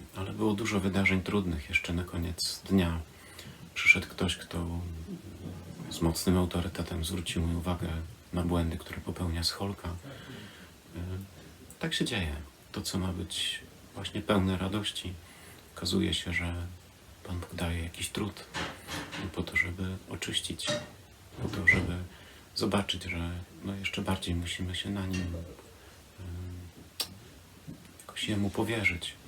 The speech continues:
jakoś Jemu zaufać. Pewnie macie jakieś postanowienia adwentowe, jakieś decyzje, co, co ma sprawić, że, że czas Adwentu będzie bogatszy, lepszy. Y,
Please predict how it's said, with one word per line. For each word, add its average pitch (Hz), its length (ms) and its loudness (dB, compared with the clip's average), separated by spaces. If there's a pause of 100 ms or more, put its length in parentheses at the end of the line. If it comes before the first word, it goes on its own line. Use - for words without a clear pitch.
(380)
jakoś - 280 -4
Jemu 92 200 2
zaufać. 98 600 -2 (1700)
Pewnie 120 280 2 (760)
macie 120 340 4
jakieś - 480 0 (340)
postanowienia 98 600 2
adwentowe, 85 500 0
jakieś 82 240 0
decyzje, 87 640 0 (340)
co, 87 360 -2 (480)
co - 120 -2
ma 95 120 4
sprawić, 92 540 -2
że, - 80 -8 (680)
że - 120 -2
czas - 500 2
Adwentu 92 420 2
będzie 85 300 0
bogatszy, 90 560 0
lepszy. 85 400 -2
Y, - 1040 -8